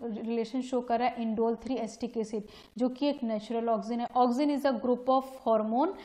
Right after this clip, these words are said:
मतलब एक ग्रुप बना दिया गया जिसको ऑक्सिन नाम दिया गया, और उस ग्रुप में बहुत सारे हार्मोन हैं, जैसे कि indole three acetic acid, ये भी एक ऑक्सिन है, आ-, आईबीए, ये भी एक ऑक्सिन है। तो फिर इसके बाद,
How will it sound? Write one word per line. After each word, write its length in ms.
मतलब 200
एक 180
ग्रुप 160
बना 280
दिया 200
गया 120
जिसको 280
ऑक्सिन 480
नाम 260
दिया 180
गया, 140
और 80
उस 260
ग्रुप 220
में 160
बहुत 280
सारे 380
हार्मोन 640
हैं, 180
जैसे 200
कि 140
indole 480
three 220
acetic 380
acid, 260
ये 160
भी 140
एक 120
ऑक्सिन 340
है, 260
आ-, 100
आईबीए, 460
ये 220
भी 140
एक 120
ऑक्सिन 340
है। 80
तो 160
फिर 100
इसके 200
बाद, 280